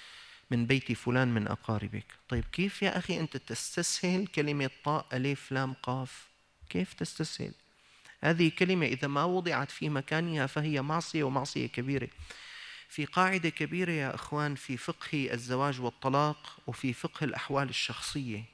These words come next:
اسمها التشدد في الأعراض. نحن المسلمين لما بتقرأوا أنتوا أحكام الزواج والطلاق، فعلا فيها شدة شديدة جدا. بالطبع هيك الإسلام، في عندنا تشدد بالأعراض، ما حدا يقرب على الأعراض.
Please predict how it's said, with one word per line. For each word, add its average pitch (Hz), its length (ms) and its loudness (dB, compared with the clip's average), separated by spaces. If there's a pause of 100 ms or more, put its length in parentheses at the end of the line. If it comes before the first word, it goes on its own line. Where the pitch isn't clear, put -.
(200)
اسمها 165 560 0
التشدد 143 1000 0
في 143 180 -2
الأعراض. 123 800 0 (960)
نحن 180 220 4
المسلمين 156 640 4
لما 127 160 2
بتقرأوا - 580 0
أنتوا 147 240 0
أحكام 165 360 2
الزواج 139 480 2
والطلاق، 147 420 0
فعلا 180 360 4
فيها 147 320 0
شدة 123 400 -6 (400)
شديدة 151 460 0
جدا. 139 320 -4 (540)
بالطبع 175 400 4
هيك 180 380 2
الإسلام، 170 500 -2
في 147 200 -4
عندنا 165 420 0
تشدد 170 640 0
بالأعراض، 147 520 -2 (400)
ما - 80 -2
حدا 190 220 0
يقرب 170 360 0
على 135 100 2
الأعراض. 139 500 -2